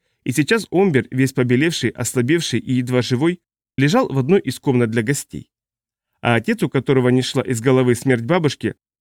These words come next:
даже не прикоснулся к молотку в тот день, когда пришла боль. «Боюсь, что искра попадёт мне в глаз или молот раздробит руку. Бог о нас больше не заботится». В полдень бабушку похоронили. Весь день Лэрд и Сала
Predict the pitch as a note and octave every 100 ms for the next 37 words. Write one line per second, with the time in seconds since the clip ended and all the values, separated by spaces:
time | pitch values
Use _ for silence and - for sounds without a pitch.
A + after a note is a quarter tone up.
0 | - A#3 F3 D3 C#3 C3+ C#3+ - F3+ -
1 | - C#3 C3+ - D3 - A#2+ A2+ F3 E3
2 | B2+ A#2 G#2+ A2 - A2+ A2 F#2 - _
3 | _ _ _ _ _ _ _ _ - A2+
4 | A2 G2+ - A#2+ C#3 A#2 G#2+ G#2 A2 A2+
5 | A2 G#2+ A#2 D#3 - _ _ G#2+ A2 B2
6 | C3 G#2+ G#2+ G2+ G#2+ A2+ G#2 F#2+ - D2+
7 | _ _ _ _ D3 F3 A#2+ A2+ G2+ A2
8 | - A2 G2+ A2+ G2+ F2 - - - _
9 | _ _ _ _ _ _ _ _ _ _
10 | G#3+ A3+ D#3+ C#3+ D#3+ - C#3+ C#3 - C3+
11 | G2+ E2+ - _ _ _ _ _ A#2+ C3
12 | A2 B2+ A#2 C3 B2+ - A#2+ - F#3 C#3+